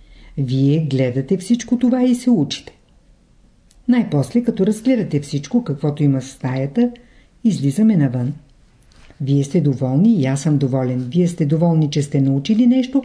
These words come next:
аз съм доволен, че с моята свещ съм могъл да услужа на един човек. Сега,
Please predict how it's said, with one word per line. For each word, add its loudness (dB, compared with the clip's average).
аз -2
съм 2
доволен, 0
че -4
с -12
моята 0
свещ -6
съм 0
могъл 0
да -2
услужа -2
на 0
един -2
човек. -8
Сега, -4